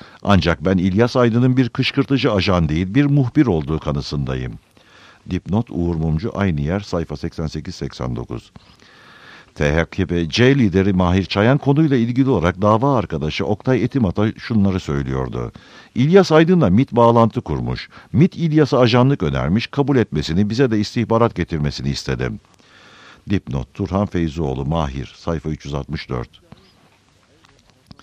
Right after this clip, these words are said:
Bir iddiaya göre ise Elrom Araplarla yakınlaşmayı savunuyordu ve zaten Türkiye'ye sürgün gelmişti. Ülkesinde antifaşist olarak tanınıyordu.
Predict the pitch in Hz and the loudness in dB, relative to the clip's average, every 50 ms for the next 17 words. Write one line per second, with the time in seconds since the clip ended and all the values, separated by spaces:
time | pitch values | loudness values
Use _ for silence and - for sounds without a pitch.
0 | _ - - - - - - - - 87 117 185 202 226 208 160 151 170 165 170 | _ -20 -20 -20 -20 -20 -16 -12 -4 0 2 4 4 4 4 4 6 6 6 6
1 | 185 190 180 123 95 82 71 73 73 71 - - 87 69 110 143 160 151 135 139 | 6 4 4 4 2 2 2 0 -2 -2 -2 -2 0 2 4 4 4 4 4 2
2 | 135 104 110 123 131 123 - 139 143 135 117 87 78 78 - - 85 76 78 76 | 4 4 4 2 2 2 0 0 0 2 2 0 0 0 -2 -2 -2 -2 -2 -2
3 | - - - 82 80 - - 71 65 62 67 62 64 64 64 62 64 69 80 80 | -2 -2 -2 -2 -2 -2 -4 -6 -4 -4 -4 -4 -4 -6 -6 -6 -4 -4 -4 0
4 | - 98 98 95 - 82 76 73 - - 113 90 - 71 69 78 92 90 - - | 2 2 2 2 2 0 0 0 0 -2 -4 -2 -4 -2 0 0 0 -2 0 -2
5 | 92 80 71 73 80 76 69 69 67 65 65 64 67 - - - 64 64 - - | -2 -2 0 0 0 0 0 0 -2 -2 -2 -4 -6 -6 -6 -6 -6 -6 -6 -10
6 | - - - - - - _ - - 147 147 - 180 170 - 175 175 143 95 69 | -16 -20 -20 -20 -20 -18 _ 2 2 2 4 4 2 2 2 2 2 2 4 6
7 | 113 143 139 - 151 - 92 82 - 90 80 - - 71 73 76 73 71 71 - | 4 4 4 2 -2 -2 -2 -2 -2 -4 -6 -4 -4 -2 0 0 0 0 -2 -4
8 | - 71 69 67 60 60 65 67 65 60 55 60 60 57 | -4 -4 -4 -4 -4 -4 -4 -4 -4 -6 -6 -8 -8 -10